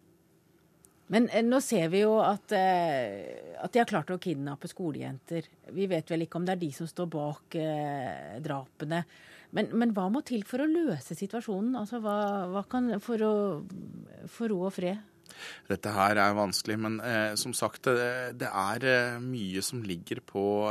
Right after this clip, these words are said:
Speaker 2: nigerianske myndigheter her. Eh, eh, det U S A og Storbritannia for eksempel kan,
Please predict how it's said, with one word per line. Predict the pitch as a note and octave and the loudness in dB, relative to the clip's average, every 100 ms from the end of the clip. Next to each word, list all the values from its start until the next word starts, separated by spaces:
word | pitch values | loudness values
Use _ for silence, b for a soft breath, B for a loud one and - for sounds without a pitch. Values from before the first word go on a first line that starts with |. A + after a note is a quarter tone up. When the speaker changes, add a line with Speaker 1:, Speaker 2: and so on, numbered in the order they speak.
| G#2 | -2
Speaker 2:
nigerianske | G#2+ G#2+ G#2+ F2+ F2 - | -4 -4 -2 -2 -2 -4
myndigheter | A2 F#2 D#2+ - G#2 | -2 -2 -4 -6 -4
her. | A2 A2 | -4 -2
Eh, | B2 A2 A2 A2 B B B - | 0 2 2 0 B B B 0
eh, | B2+ A#2 A#2+ | 4 4 2
det | A2 A2+ A2+ A2 | 4 6 6 4
U | G#2+ | 2
S | G#2+ G2+ | 0 0
A | |
og | G2 | 0
Storbritannia | - F2 F#2 A2 A#2 B2+ | 0 0 0 -2 -4 -4
for | B2+ | -4
eksempel | B2 C3+ | -6 -6
kan, | C3 | -6